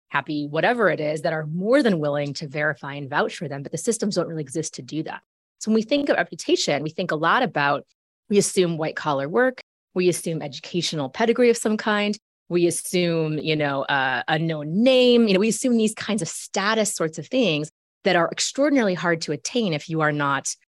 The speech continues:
born with them, essentially, right? Or born into an environment that,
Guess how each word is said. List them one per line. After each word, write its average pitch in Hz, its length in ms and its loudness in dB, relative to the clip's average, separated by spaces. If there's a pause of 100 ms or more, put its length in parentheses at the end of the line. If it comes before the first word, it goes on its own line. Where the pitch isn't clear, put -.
(140)
born 165 260 2
with 143 140 -8
them, 113 180 -10
essentially, - 520 -10
right? 156 120 0
Or 156 80 0
born 156 220 0
into 151 200 -4
an 156 60 -2
environment 151 840 -2
that, 131 380 0